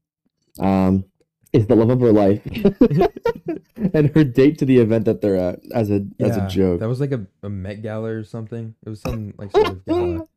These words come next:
Speaker 1: <laughs>
Speaker 2: Anyway.
Speaker 1: God.
Speaker 2: This,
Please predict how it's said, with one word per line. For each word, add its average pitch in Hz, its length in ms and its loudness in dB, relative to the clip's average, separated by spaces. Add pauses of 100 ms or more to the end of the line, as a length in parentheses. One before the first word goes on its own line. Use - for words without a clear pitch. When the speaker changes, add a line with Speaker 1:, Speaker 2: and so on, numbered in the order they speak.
(240)
Speaker 1:
<laughs> - 380 -20
Speaker 2:
Anyway. 98 220 0
Speaker 1:
God. 233 420 0 (580)
Speaker 2:
This, 226 460 -2